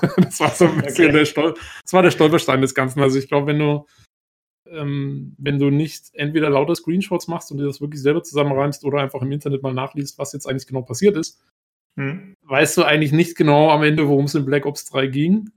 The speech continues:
Speaker 1: Äh, die Story war so verrückt verworren. Aber ich fand's cool. Ich fand, ich fand die Black Ops-Titel eigentlich mit die besten Call of Duties. Ähm,
Speaker 2: Ja.
Speaker 1: weil, ja, weil die, weil die immer irgendwie was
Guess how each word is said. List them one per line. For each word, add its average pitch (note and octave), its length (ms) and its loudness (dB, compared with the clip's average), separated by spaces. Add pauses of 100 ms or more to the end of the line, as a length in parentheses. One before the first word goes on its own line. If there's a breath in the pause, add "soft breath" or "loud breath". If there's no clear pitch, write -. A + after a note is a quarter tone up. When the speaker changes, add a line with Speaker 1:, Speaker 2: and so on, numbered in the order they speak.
Speaker 1:
Äh, C3+ 240 0
die C3+ 120 -8
Story C#3 360 -2
war C3+ 140 -2
so D3 360 -4 (380)
verrückt D3 420 2
verworren. D#3 680 -2 (580 soft breath)
Aber A3 640 4 (220)
ich E3+ 200 2
fand's F3+ 200 -2 (100)
cool. C3+ 180 4
Ich C#3+ 120 -8
fand, E3 240 -2
ich D3 80 -8
fand G3+ 400 -2
die D#3+ 60 -6
Black D3 220 0
Ops-Titel F3+ 460 -4
eigentlich D3+ 220 -4
mit C#3+ 100 -8
die D3 60 -6
besten C3 300 -6
Call C3+ 180 -8
of B2 100 -8
Duties. C3+ 500 -10 (720)
Ähm, B2+ 460 -4
Speaker 2:
Ja. D#3+ 180 -4 (480)
Speaker 1:
weil, C3+ 180 -4 (440)
ja, B2 260 -2
weil C3+ 140 6
die, C#3 260 -2
weil C#3+ 120 6
die D3+ 100 2
immer E3+ 260 4 (240)
irgendwie D#3 320 0
was - 340 -4